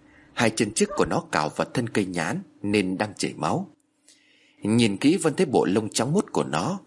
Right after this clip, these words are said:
bị lấm bẩn bởi một thứ bùn đen có mùi rất khó chịu. Thứ bùn này không phải bùn đất ở phía sau vườn.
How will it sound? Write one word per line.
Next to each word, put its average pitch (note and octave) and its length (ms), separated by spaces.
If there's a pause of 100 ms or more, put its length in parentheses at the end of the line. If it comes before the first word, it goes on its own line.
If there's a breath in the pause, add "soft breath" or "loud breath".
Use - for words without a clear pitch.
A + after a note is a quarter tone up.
(320 soft breath)
bị A2+ 160
lấm B2 240
bẩn D#2 220
bởi F#2 100
một E2+ 160
thứ F#3+ 120
bùn E2 320
đen F#2+ 240
có - 140
mùi D2 200
rất E3 220
khó D#3+ 220
chịu. - 280 (840 soft breath)
Thứ G3+ 100
bùn G#2 240
này F2 160
không D#3 220
phải D#2 200
bùn D#2 280
đất - 260
ở - 100
phía - 160
sau B2 200
vườn. D2 320